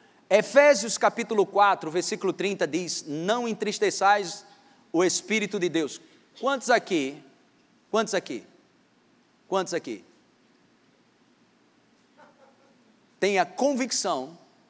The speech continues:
dentro de você que não quer deixar o Espírito Santo triste? Joia,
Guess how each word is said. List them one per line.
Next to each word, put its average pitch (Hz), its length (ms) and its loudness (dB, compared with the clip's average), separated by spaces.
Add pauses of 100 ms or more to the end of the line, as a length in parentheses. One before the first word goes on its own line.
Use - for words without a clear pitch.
dentro 175 320 -2
de 170 60 -4
você 139 420 -8 (1000)
que 190 140 -4
não 240 340 0
quer 151 640 -2
deixar 180 440 0
o 190 80 -2
Espírito 180 440 -8
Santo 151 480 -8 (180)
triste? 180 400 -2 (2250)
Joia, 139 500 4